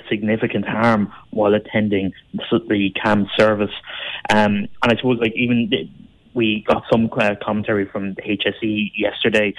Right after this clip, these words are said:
Uh, Damien McCallion, its chief operations officer, said that the organisation was responding to individual cases highlighted by the Mental Health Commission, but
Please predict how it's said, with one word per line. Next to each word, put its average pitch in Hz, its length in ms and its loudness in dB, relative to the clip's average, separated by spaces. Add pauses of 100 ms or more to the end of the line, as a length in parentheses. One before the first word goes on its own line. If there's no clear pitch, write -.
(340)
Uh, 101 220 0 (100)
Damien 107 300 -4
McCallion, 107 560 0
its 95 100 -6 (160)
chief 107 160 0
operations 104 540 2
officer, 101 500 0 (400)
said 104 220 0
that 101 300 0
the 104 280 -2
organisation 110 960 0 (300)
was 107 400 2
responding 123 720 -2
to 117 160 0
individual 117 680 2
cases 131 500 0 (140)
highlighted 123 840 0
by 120 200 0
the 110 120 -6
Mental 113 280 0
Health 117 220 0
Commission, 127 380 2 (640)
but 113 140 4